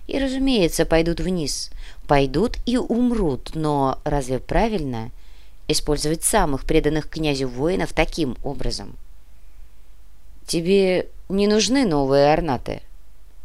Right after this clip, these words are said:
«Нужны», не стал скрывать комиссар. «Но ещё больше мне нужен инструмент, способный переломить ход войны».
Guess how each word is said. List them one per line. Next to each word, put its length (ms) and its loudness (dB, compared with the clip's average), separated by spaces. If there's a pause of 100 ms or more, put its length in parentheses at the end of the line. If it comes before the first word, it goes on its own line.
(300)
«Нужны», 520 -4 (520)
не 140 -4
стал 220 -2
скрывать 380 -2
комиссар. 460 -2 (1160)
«Но 100 4
ещё 300 4
больше 320 2
мне 180 4
нужен 400 2
инструмент, 1000 0 (640)
способный 580 4
переломить 500 2
ход 240 0
войны». 480 -2